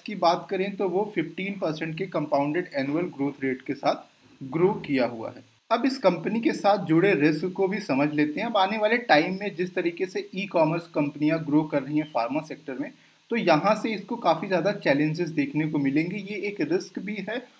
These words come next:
और competition भी बढ़ने का अनुमान है। इसके अलावा अगर हम बात करें जो testings हैं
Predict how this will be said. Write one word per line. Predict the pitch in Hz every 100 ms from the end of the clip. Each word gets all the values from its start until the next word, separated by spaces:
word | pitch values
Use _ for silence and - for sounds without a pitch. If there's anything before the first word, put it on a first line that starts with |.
| -
और | 202 208
competition | 185 165 160 180 196 190
भी | 196 208
बढ़ने | 143 147 156 160
का | 160
अनुमान | 180 139 127 123 117
है। | 117 - - _ -
इसके | 185 - 262 -
अलावा | 170 170 185 220
अगर | 233
हम | 220 175
बात | 151 156
करें | 185 202
जो | 233 -
testings | 165 160 - 214 202 170
हैं | 175 202